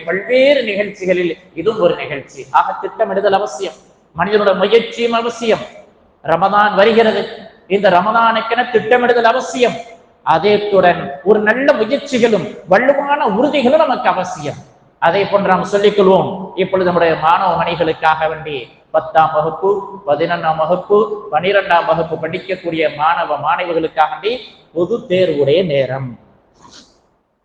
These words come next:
இது எவ்வளவு பயங்கரமான நேரம், அருமையான சகோதரர்களே.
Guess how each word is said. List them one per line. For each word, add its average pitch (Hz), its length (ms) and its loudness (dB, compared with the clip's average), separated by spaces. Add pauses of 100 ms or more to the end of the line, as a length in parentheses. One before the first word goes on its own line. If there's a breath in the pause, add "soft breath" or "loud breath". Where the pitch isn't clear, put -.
(440)
இது 185 160 0
எவ்வளவு 208 340 6
பயங்கரமான 220 640 2
நேரம், 208 220 2
அருமையான 202 440 0
சகோதரர்களே. 196 720 2